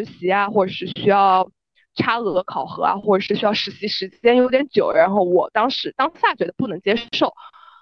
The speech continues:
嗯，是因为我还没有一个保底的 offer，但是现在这个时点我就会觉得我可以接受这一份 offer，但是呢，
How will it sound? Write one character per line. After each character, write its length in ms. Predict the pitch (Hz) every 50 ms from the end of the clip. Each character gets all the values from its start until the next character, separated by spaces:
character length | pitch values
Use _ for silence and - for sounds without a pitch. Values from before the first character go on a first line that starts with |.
| _ _
嗯， 280 | - 185 202 196 196 202
是 140 | 214 - 277
因 40 | 269
为 60 | 269
我 160 | 247 208 170
还 180 | - - 208 190
没 80 | 220
有 80 | 233 214
一 300 | 175 151 _ - 196 -
个 100 | - 220
保 220 | - 185 175 208 254
底 120 | 262 269
的 60 | -
offer， 280 | 143 143 160 - 185 170 -
但 120 | 226 240
是 40 | 240
现 140 | 359 339 330
在 120 | 330 294
这 80 | 277 269
个 100 | 254 277
时 200 | - - 214 226
点 200 | 226 214 180 175
我 80 | 170
就 120 | 156 240 240
会 100 | 254 240
觉 180 | - 185 170
得 120 | 190 185 180
我 120 | 175 160
可 160 | - - 208 208
以 120 | 285 320
接 140 | - 226 226 - -
受 120 | - 180 -
这 140 | - 196
一 60 | 185 190
份 140 | 180 185
offer， 340 | 165 170 170 185 139 160 139 - _ _ _ _ _ _ _ _ _ _
但 160 | - 294 277
是 160 | - - 294
呢， 340 | 277 240 220 220 214 214 214